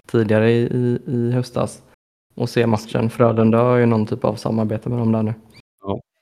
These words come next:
Speaker 1: Så det blir nog trevligt. Eh, och sen så torsdag har vi Oskarshamn hemma.
Speaker 2: Nice.
Speaker 1: Och lörd-, <laughs> då går Viktor igång. Det, då blir det kul på riktigt. Lördag vet jag inte vilka vi möter på
Speaker 2: Örebro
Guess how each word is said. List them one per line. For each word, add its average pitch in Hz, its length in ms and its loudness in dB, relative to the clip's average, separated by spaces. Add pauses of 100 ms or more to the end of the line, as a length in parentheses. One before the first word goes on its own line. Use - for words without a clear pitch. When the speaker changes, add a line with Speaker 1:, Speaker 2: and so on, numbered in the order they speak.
(180)
Speaker 1:
Så - 200 -6
det 120 100 2
blir 135 140 4
nog 123 180 4
trevligt. - 540 -4 (300)
Eh, 104 480 2 (220)
och 123 140 2
sen 123 400 6
så 113 520 2
torsdag 113 680 -2 (300)
har 107 120 0
vi 107 100 0
Oskarshamn 107 640 -4
hemma. 110 460 2 (1300)
Speaker 2:
Nice. 120 800 2
Speaker 1:
Och 117 40 0
lörd-, 117 580 0 (1000)
<laughs> - 0 -
då 143 200 8
går 127 120 8
Viktor 120 320 4
igång. 120 280 2
Det, 127 220 2
då 123 440 0
blir 113 180 -2
det 110 120 -6
kul 104 260 -4
på - 180 -8
riktigt. 107 380 -10 (640)
Lördag 123 1000 4 (140)
vet 120 220 -2
jag 120 80 0
inte 127 120 -4
vilka 110 200 -6
vi 110 60 -2
möter 110 220 -4
på 107 60 2
Speaker 2:
Örebro 110 260 4